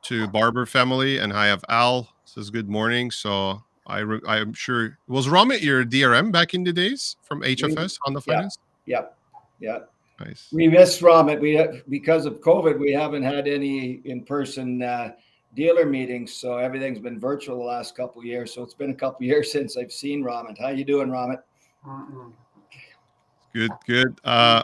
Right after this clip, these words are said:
Speaker 1: I remember visiting the store one day. It was actually, uh, I think it was on March, and we came there, and I was driving on the highway, and I see a sign says,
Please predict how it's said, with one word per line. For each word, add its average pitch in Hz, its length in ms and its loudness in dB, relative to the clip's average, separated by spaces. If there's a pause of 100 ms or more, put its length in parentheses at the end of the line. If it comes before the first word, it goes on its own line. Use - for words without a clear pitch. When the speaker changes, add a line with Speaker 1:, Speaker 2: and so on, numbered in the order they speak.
Speaker 1:
I 123 100 6
remember 190 440 6
visiting 156 400 4
the 127 80 0
store 208 280 0
one 117 220 2
day. 110 160 4
It - 20 4
was 113 180 0
actually, 117 560 2
uh, 101 300 4 (180)
I 98 120 -14
think 185 240 -8
it 127 40 -4
was 107 140 -4
on 104 160 -2
March, 113 720 -2
and 101 120 -8
we 110 140 -4
came 139 340 0
there, 95 340 0 (440)
and 101 480 -2
I 107 80 -4
was 110 220 -4
driving 117 420 4
on 104 80 0
the 98 80 0
highway, 104 460 2
and 98 100 -2
I 98 60 0
see 107 240 -2
a 101 40 0
sign 110 360 -2
says, - 360 -6